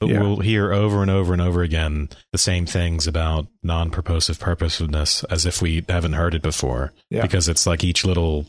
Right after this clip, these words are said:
Speaker 2: proposition that's s-, supposed to stand on its own. So that's part of the frustration for me. And then, I mean, I honestly think you could rewrite this in a much shorter, clearer way. So I think
Speaker 1: Yeah, I, I, I
Speaker 2: Kant,
Speaker 1: think that's
Speaker 2: Kant is,
Speaker 1: probably
Speaker 2: it's a
Speaker 1: true.
Speaker 2: legitimate criticism to say
Speaker 1: Yes.
Speaker 2: he's just a bad writer, but it's not,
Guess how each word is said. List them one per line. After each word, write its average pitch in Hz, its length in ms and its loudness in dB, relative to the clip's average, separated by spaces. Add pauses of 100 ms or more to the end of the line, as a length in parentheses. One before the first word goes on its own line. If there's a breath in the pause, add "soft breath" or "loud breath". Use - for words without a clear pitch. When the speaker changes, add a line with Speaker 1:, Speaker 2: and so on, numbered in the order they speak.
(160)
Speaker 2:
proposition 82 720 0
that's 73 260 0
s-, - 200 -4
supposed - 300 0
to 76 160 2 (100)
stand 80 380 2
on 73 100 2
its 73 140 0
own. 73 400 0
So - 140 2
that's 107 220 2
part 101 200 2
of 90 40 2
the 85 60 0
frustration 85 540 0
for 82 120 -2
me. 78 260 2
And 76 120 0
then, 78 380 0 (160)
I 104 60 0
mean, 92 200 2
I 90 160 2
honestly 90 420 2
think 87 320 -2
you 87 100 2
could 87 180 -2
rewrite 90 500 2
this - 500 0
in 98 180 0
a 82 60 0
much 85 300 2
shorter, 80 760 0 (100)
clearer 85 280 2
way. 78 240 2
So - 140 2
I 104 60 4
think 120 160 0
Speaker 1:
Yeah, 147 240 4
I, 123 100 2
I, - 20 4
I - 40 2
Speaker 2:
Kant, - 240 6
Speaker 1:
think 196 140 4
that's 208 100 4
Speaker 2:
Kant 123 260 4
is, 107 60 4
Speaker 1:
probably 117 200 2
Speaker 2:
it's 104 120 0
a 110 40 2
Speaker 1:
true. 92 100 2
Speaker 2:
legitimate 95 560 0
criticism 82 640 -2
to 85 120 -6
say 80 380 0
Speaker 1:
Yes. - 440 -4
Speaker 2:
he's 98 140 0
just - 200 0
a 110 40 2
bad 104 200 2
writer, 98 320 2
but 101 240 -2
it's 101 140 -2
not, 113 340 0